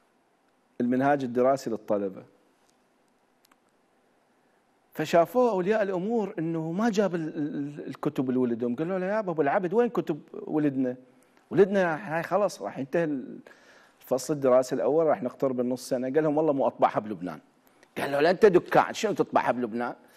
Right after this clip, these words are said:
المهم اكتشفوا بعدين أولياء الأمور إنه هذا أبو العبد في نفس الوقت مكلف جماعة من ربعه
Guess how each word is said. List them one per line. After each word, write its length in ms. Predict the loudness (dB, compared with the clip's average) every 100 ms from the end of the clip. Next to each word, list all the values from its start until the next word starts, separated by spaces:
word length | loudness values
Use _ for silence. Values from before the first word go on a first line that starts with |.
| -20 -20 -20 -20 _ _
المهم 280 | 6 6 6
اكتشفوا 500 | 2 2 4 4 6
بعدين 380 | 6 6 2 4
أولياء 360 | 4 6 6
الأمور 540 | 6 4 2 2 0 -4 -14 _ _ -20 _ _ _ _ _
إنه 320 | 2 4 6
هذا 160 | 6 8
أبو 140 | 6
العبد 560 | 6 4 4 2 0 -6 -20 _ _ _ _ _ _ _ _ _ _ _ _ _ _ _ _ _ _
في 140 | -2 2
نفس 280 | 2 2
الوقت 520 | 4 4 4 2 0 -2 -10 _ _ _
مكلف 420 | -2 0 2 2
جماعة 400 | 2 2 4 2
من 80 | 0
ربعه 540 | 4 4 4 -2 -4